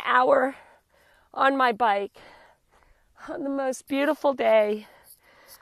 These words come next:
four months post bone marrow transplant. And all I can think about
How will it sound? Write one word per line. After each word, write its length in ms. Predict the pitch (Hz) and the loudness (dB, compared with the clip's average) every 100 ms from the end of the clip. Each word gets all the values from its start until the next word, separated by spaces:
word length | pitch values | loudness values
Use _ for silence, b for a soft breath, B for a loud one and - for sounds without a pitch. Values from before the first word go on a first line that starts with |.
| b b | b b
four 400 | - - 285 294 | -4 2 4 4
months 560 | 269 247 226 - - b b b b _ _ _ _ - | 4 2 0 -12 -20 b b b b _ _ _ _ -10
post 400 | 269 285 269 - | 0 0 0 -2
bone 240 | 247 247 | 0 0
marrow 360 | 240 220 220 208 | -2 -2 -2 -4
transplant. 840 | - 226 208 - - 190 185 - b b b b b b b b b - | -8 -10 -10 -12 -8 -8 -8 -12 b b b b b b b b b -10
And 180 | 320 311 | 2 8
all 160 | 330 | 8
I 120 | 311 294 | 8 4
can 180 | 302 | -4
think 280 | 269 254 247 | -4 -4 -4
about 440 | 240 220 226 214 | -4 2 2 2